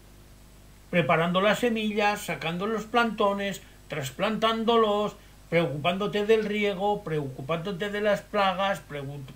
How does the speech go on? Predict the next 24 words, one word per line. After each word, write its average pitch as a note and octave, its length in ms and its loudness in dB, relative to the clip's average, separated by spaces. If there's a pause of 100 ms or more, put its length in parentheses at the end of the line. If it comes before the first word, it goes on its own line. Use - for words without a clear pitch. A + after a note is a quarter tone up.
preocupándote, D#3+ 720 -6
uf, G#3+ 300 -6
en F#3 240 -8
definitiva, F3+ 600 -8 (360)
un F#3 100 -6
trabajo, G3+ 580 2 (1080)
y D3 140 -4
que D3 180 -2
llegue E3+ 400 0 (280)
a - 40 2
mitad C3 300 2
de G3+ 80 6
agosto A3 540 2 (500)
y B2+ 100 -10
se C3 160 -4
socarren G#3+ 600 0
las G#3+ 220 0
plantas A3 500 -2
completamente, F#3+ 1000 -4 (460)
pero B2 220 -6
no D#3 180 -2
solo G#3 380 4
a C3+ 80 -4
mí, A#3 260 -4